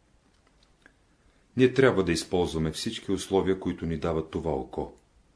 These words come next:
а то е тясно свързано с човешкия ум, сърце и воля. Христос казва: „Ако цялото ти тяло е светло“, това значи,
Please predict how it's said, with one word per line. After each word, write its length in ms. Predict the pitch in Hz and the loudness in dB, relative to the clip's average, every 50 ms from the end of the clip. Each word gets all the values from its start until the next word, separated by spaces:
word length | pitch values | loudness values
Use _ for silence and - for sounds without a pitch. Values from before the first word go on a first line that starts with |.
| _ _ _ _ _ _ _ - | _ _ _ _ _ _ _ -10
а 120 | 82 78 | -8 -4
то 140 | - 85 78 | 0 2 2
е 80 | 76 - | 2 2
тясно 380 | 92 87 90 - - - 101 | 0 -2 -2 -2 -6 -8 -8
свързано 520 | - - - 107 101 92 101 107 104 101 101 | -6 -6 -4 -4 -4 -2 -2 -4 -4 -6 -8
с 20 | |
човешкия 600 | - - - 90 85 85 - - - 82 78 78 - - | -10 -8 -6 -4 -4 -4 -4 -6 -4 -4 -4 -4 -4 -6
ум, 280 | - 95 95 104 107 104 - _ _ _ _ _ _ _ | -6 -6 -4 -6 -6 -10 -14 _ _ _ _ _ _ _
сърце 500 | - - - - 69 - - - - 82 | -16 -12 -8 -8 -8 -8 -8 -6 -2 0
и 120 | 80 80 78 | 0 0 0
воля. 300 | 73 78 73 67 64 - - _ _ _ _ _ _ _ _ _ _ _ _ _ _ _ _ _ _ _ _ _ _ _ _ _ _ _ _ _ _ _ _ _ _ _ _ _ _ _ _ | -2 -2 -4 -4 -6 -10 -16 _ _ _ _ _ _ _ _ _ _ _ _ _ _ _ _ _ _ _ _ _ _ _ _ _ _ _ _ _ _ _ _ _ _ _ _ _ _ _ _
Христос 460 | - - 101 98 - - 104 - - | -4 -2 -2 0 2 0 0 0 0
казва: 460 | - 98 92 82 76 78 80 85 - - - _ _ _ _ _ _ _ _ _ _ - | 2 2 2 2 2 0 -2 -4 -4 -8 -14 _ _ _ _ _ _ _ _ _ _ -8
„Ако 220 | 104 101 - 92 | -6 -4 -4 -4
цялото 460 | - - 110 110 110 107 107 - 98 | -4 0 0 0 0 0 -4 -8 -10
ти 180 | - - 95 - | -8 -8 -8 -6
тяло 380 | - 92 87 87 90 92 - - | -4 -4 -2 -2 -2 -4 -6 -8
е 60 | 90 85 | -12 -12
светло“, 480 | - - 90 82 - - - 67 - - _ _ _ _ _ _ _ _ _ _ _ _ _ _ _ _ _ _ _ _ _ - | -8 -6 -6 -6 -6 -8 -12 -14 -14 -16 _ _ _ _ _ _ _ _ _ _ _ _ _ _ _ _ _ _ _ _ _ -6
това 200 | 98 90 92 82 | -2 0 0 2
значи, 460 | 78 85 85 82 - - 80 73 | 2 0 -2 -2 -2 -6 -10 -10